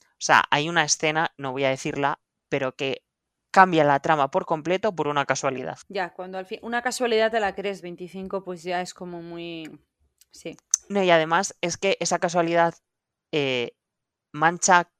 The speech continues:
Speaker 1: casi todo el mensaje de la película. Y eso no me gustó porque, eh, son dos policías, uno de los policías es muy racista, eh, brutalidad policial a tope, y el otro es como el, el tranquilo,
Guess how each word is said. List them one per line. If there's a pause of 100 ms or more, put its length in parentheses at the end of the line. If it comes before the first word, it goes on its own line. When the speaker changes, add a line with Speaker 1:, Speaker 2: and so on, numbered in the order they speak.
(140)
Speaker 1:
casi
todo
el
mensaje
de
la
película. (240)
Y
eso
no
me
gustó
porque, (760)
eh,
son
dos
policías,
uno
de
los
policías
es
muy
racista, (680)
eh,
brutalidad
policial
a
tope,
y
el
otro
es
como
el,
el
tranquilo,